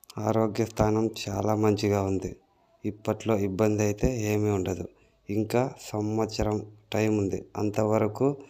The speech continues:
అనారోగ్యం అను మాట వినపడదు. బాగా ఉంది. మీకింత షార్ట్కట్లో ఎవరు వివరించరు.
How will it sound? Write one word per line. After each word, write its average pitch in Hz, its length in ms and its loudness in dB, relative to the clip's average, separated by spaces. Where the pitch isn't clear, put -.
అనారోగ్యం 110 720 2
అను 104 180 0
మాట 113 260 0
వినపడదు. 98 580 -2
బాగా 104 340 0
ఉంది. 92 260 -4
మీకింత 120 600 2
షార్ట్కట్లో 110 800 -2
ఎవరు 113 420 2
వివరించరు. 107 640 2